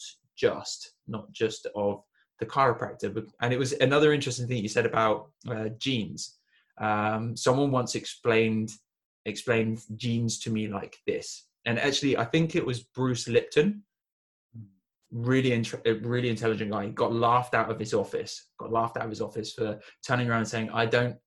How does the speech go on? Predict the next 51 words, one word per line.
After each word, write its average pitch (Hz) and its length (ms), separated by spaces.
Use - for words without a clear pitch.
I 123 80
don't 127 260
think 120 260
genes 123 360
are 110 80
the 107 100
cause 117 340
of 104 120
disease. 113 400
I 107 60
think - 320
the 113 120
environment's 110 600
the - 80
cause 110 280
of 104 100
the 104 100
ge-, 110 360
uh, 113 100
the 101 80
disease, 104 400
which - 240
turns 104 240
the 107 80
genes 98 320
on." 90 220
And 104 100
so 110 80
he 127 240
described 117 520
it, 110 140
he 135 80
described 123 320
it 107 60
a - 20
little 110 140
bit 107 100
like 104 140
this: 104 220
in 110 220
that 110 240
a 110 80
gene 135 420
is 123 180
essentially 127 560
like 110 320
the 117 80
blueprint 127 560
to 113 120
a 98 60
house 143 560